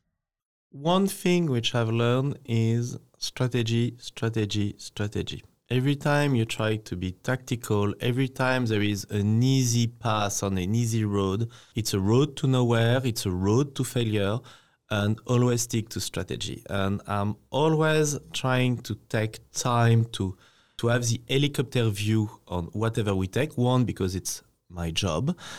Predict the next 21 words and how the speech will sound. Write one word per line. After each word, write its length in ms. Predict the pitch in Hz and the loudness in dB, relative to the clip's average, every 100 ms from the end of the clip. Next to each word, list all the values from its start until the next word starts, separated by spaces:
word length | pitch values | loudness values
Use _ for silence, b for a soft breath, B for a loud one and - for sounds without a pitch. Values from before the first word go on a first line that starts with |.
| B | B
but, 200 | - 92 | -8 -2
you 60 | 113 | 2
know, 340 | 110 120 123 | 4 6 6
in 140 | 120 107 | 4 2
the 120 | 95 | 0
day-to-day 640 | 92 110 107 107 - 104 | -2 0 2 0 0 -2
haste 500 | 104 - 113 110 - | 0 0 2 0 0
of 140 | 98 90 | -2 0
everything 380 | 101 104 113 98 | -2 0 0 2
we 120 | 98 | 0
do, 340 | 95 101 101 101 B B B B | 2 2 2 -2 B B B B
uh, 200 | - 76 | -6 -6
things 300 | - - 113 | -4 0 0
go 140 | 104 104 | 0 -2
fast. 440 | - 104 107 117 | 0 0 0 0
I'm 140 | 101 117 | 0 2
always 260 | 131 135 | 2 0
trying 240 | - 123 120 | 0 0 0
to 100 | 107 | -2
step 320 | - 139 127 | -2 0 2
back 380 | 110 101 117 | 2 0 -4